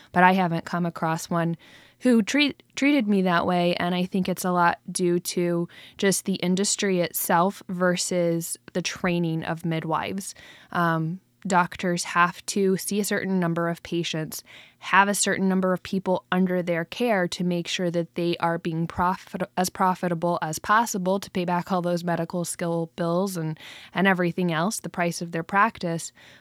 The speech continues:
But midwives are entirely dedicated and often very passionate just about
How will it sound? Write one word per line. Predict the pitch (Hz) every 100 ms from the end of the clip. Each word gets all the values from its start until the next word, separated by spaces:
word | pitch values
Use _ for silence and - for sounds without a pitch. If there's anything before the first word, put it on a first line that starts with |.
| -
But | 185 185
midwives | 220 208 190 175 180
are | - 165 165
entirely | 175 - 160 165 175 165 160
dedicated | 170 160 180 - 180 175 175
and | 170 156
often | - 214 - 180
very | 170 160
passionate | - - 226 247 202 180 180 - - - _
just | - 226 -
about | 320 247 240 214